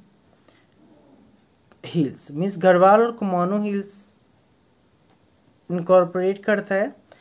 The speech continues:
Then फार्मिंग क्या है वहाँ की? मेन इकोनॉमी एक्टिविटी है उत्तराखंड की। मसूरी, नैनीताल and अल्मोड़ा are the popular hill stations, मीन्स वहाँ पे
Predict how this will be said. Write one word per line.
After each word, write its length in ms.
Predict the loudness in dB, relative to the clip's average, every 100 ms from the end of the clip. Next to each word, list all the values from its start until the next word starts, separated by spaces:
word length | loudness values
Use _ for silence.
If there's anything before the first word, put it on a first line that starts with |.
| _ -2
Then 220 | -2 0
फार्मिंग 460 | 6 6 6 2 0
क्या 120 | 0
है 140 | 0
वहाँ 160 | 0 -2
की? 180 | -4 -4
मेन 400 | -4 -4 -6 -8
इकोनॉमी 500 | -4 -2 -2 -4 -8 -10
एक्टिविटी 640 | -10 -6 -4 -4 -6 -8
है 380 | -6 -6 -8 -12 _ _ _ _ _ _ _ _ _ _ _ _ _ _
उत्तराखंड 560 | -12 -4 0 0 -2 -6
की। 200 | -8 -10 -12 _ _ _ _ _ _
मसूरी, 640 | -4 -2 2 2 2 0 0
नैनीताल 640 | 2 2 0 0 2 4
and 160 | 2 0
अल्मोड़ा 600 | 0 2 2 4 4 2
are 200 | 0 -4
the 100 | -4 0
popular 400 | 2 2 0 0 0 -2
hill 160 | -4
stations, 760 | -4 -6 -6 -6 -12 -16 -20 -14
मीन्स 260 | -8 -8 -6
वहाँ 280 | -4 -4 -4
पे 220 | -6 -8